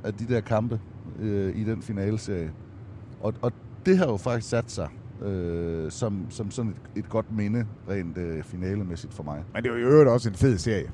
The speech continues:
Speaker 2: Det, det er
Speaker 1: Mega fed.
Speaker 2: Ja, det var det virkelig.
Speaker 1: Flotte præstationer, og
Speaker 2: Jo.
Speaker 1: så har jeg en anden også, hvor, altså, Lakers,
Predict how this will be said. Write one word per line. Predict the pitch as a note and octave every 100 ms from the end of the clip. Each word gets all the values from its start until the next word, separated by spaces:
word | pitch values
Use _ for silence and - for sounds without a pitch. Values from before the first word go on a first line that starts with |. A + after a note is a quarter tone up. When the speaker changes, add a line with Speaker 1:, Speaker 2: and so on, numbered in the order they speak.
| -
Speaker 2:
Det, | A2 -
det | A2 A2
er | F#2
Speaker 1:
Mega | E2 E2+ F2+
fed. | D#2 C#2 -
Speaker 2:
Ja, | G2+
det | A#2
var | A#2 G2+
det | F2+
virkelig. | G#2+ G#2+ E2 -
Speaker 1:
Flotte | - A2+ D3
præstationer, | - G#2+ - F#2 C3 F#2 F2
og | D2 D#2 D#2+ D#2 E2+ - - - - - -
Speaker 2:
Jo. |
Speaker 1:
så | C3
har | D#3+ E3
jeg | C3
en |
anden | C#3 E3
også, | C#3+ C3 C3+
hvor, | C3 A#2 G2+ F#2+ F#2+
altså, | - A2 A2
Lakers, | B2 D3+ C#3+ A#2+ - -